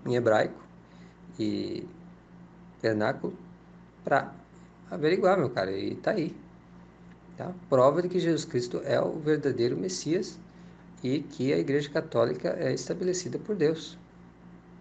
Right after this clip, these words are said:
Esta é uma via, existem outras.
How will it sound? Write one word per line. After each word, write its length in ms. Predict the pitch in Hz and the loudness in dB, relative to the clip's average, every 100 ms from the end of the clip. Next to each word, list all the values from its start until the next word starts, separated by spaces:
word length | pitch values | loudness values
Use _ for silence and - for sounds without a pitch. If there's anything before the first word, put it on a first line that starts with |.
| - - - - - - - - - | -20 -20 -20 -20 -20 -20 -20 -10 2
Esta 360 | 139 180 262 | 2 4 4
é 40 | 233 | 4
uma 220 | 185 247 | 6 4
via, 360 | 143 160 98 - - - - - - | 4 4 4 -2 -16 -20 -12 -8 -2
existem 360 | 170 - 208 | -2 0 2
outras. 320 | 160 180 - | 2 2 -2